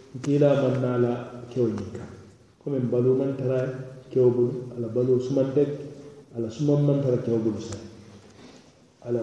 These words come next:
sabati dulaa maŋ tara kewo bulu saayiŋ. Baawo bula saboo le tinmata.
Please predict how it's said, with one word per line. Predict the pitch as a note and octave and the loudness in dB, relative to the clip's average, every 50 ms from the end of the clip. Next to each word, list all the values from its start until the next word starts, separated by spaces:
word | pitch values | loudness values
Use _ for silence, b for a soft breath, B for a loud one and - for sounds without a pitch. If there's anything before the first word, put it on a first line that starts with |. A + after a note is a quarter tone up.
| - - | -4 -4
sabati | - C#3+ C#3 - C#3 - D3+ | -2 0 4 4 4 4 4
dulaa | C#3 D3 D3 C#3 C3 C3 | 4 6 6 6 6 6
maŋ | B2 A#2+ A#2+ | 4 4 2
tara | B2+ B2 A#2+ | 2 2 2
kewo | - - A#2 A#2 | 2 0 0 0
bulu | A2 G#2+ G#2+ G#2 | 0 0 -2 -4
saayiŋ. | - - - F2+ F2 F2 - - - - - - - - _ _ _ _ _ _ _ _ _ - | -6 -8 -8 -8 -8 -10 -12 -16 -18 -20 -20 -20 -20 -20 _ _ _ _ _ _ _ _ _ -4
Baawo | B2+ C3 C3 A#2+ | 0 2 2 4
bula | B2+ C3 B2 B2 | 4 2 2 2
saboo | - B2+ A#2+ A#2+ A2 | 0 0 0 0 0
le | G2+ G2 - | 0 -2 -6
tinmata. | - - F#2+ F#2+ F#2 - - - | -8 -10 -12 -12 -12 -12 -14 -14